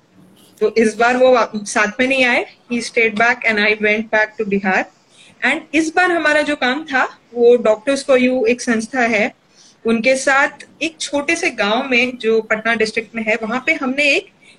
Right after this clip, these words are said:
हेल्थ सेंटर शुरू किया। Actually, डॉक्टर रविकांत सिंह पटना के हैं, तो उनका जो घर है उसको ट्रांसफॉर्म किया और हमने उसको एक हॉस्पिटल बनाया।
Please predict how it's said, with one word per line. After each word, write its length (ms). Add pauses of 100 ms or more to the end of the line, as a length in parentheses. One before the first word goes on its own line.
(160)
हेल्थ 180
सेंटर 380
शुरू 260
किया। 280 (400)
Actually, 360
डॉक्टर 300
रविकांत 460
सिंह 300
पटना 280
के 120
हैं, 400
तो 120
उनका 500
जो 160
घर 360
है 440 (340)
उसको 320
ट्रांसफॉर्म 640
किया 260
और 140
हमने 300
उसको 340
एक 100 (100)
हॉस्पिटल 400
बनाया। 360